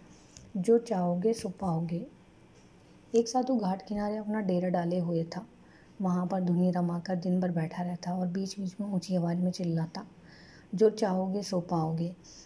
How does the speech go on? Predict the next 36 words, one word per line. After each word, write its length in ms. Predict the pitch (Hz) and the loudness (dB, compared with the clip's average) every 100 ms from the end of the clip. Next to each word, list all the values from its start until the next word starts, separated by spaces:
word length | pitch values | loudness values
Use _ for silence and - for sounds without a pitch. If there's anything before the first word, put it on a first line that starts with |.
| - - - | -20 -12 0
उस 140 | 226 | 2
रास्ते 340 | 220 214 214 220 | 2 0 0 0
से 120 | 233 | 0
गुजरने 360 | 196 185 190 196 | 0 0 0 0
वाले 200 | 196 196 | -2 0
लोग 260 | 190 180 | -2 -2
उसे 200 | 190 208 | -4 -4
पागल 320 | 190 170 160 | -2 0 0
समझते 520 | 160 180 170 165 185 180 - | 0 0 0 -2 -4 -6 -4
थे। 280 | 214 214 - - - | -4 -6 -20 -20 -6
वे 100 | 220 | -2
उसकी 340 | 208 208 - 196 | -2 -4 -6 -4
बात 260 | 190 196 | -2 -4
सुनकर 380 | - 196 190 208 | -6 -8 -6 -6
अनसुना 380 | 202 180 185 190 | -2 -2 0 -2
कर 200 | 180 175 | -2 -4
देते 380 | 165 170 175 190 - - - - - 208 | -2 -4 -6 -10 -10 -20 -20 -20 -8 -2
और 100 | 185 | 2
जो 300 | 185 214 208 | 4 4 2
सुनते 500 | - 180 170 214 220 - - - | 0 0 2 0 -2 -14 -14 -6
वे 120 | 202 | -2
उस 160 | 190 - | -2 -2
पर 140 | 202 | -4
हंसते 400 | 151 165 - 160 - | -2 -4 -4 -6 -6
थे। 80 | 180 - - - - - - | -10 -12 -20 -20 -20 -20 -2
एक 200 | 226 220 | 2 2
दिन 200 | 220 220 | 2 0
एक 140 | 208 190 | -2 -2
बेरोजगार 600 | 190 190 185 190 196 247 | -2 -2 -2 -4 -4 -6
युवक 300 | 190 185 185 | -4 -2 -4
उस 180 | 202 185 | -6 -4
रास्ते 300 | 185 175 190 | -4 -4 -6
से 140 | 180 190 | -6 -2
गुजर 320 | 185 170 165 | 0 0 0
रहा 280 | 165 165 170 | -2 -2 -4
था। 240 | 175 | -6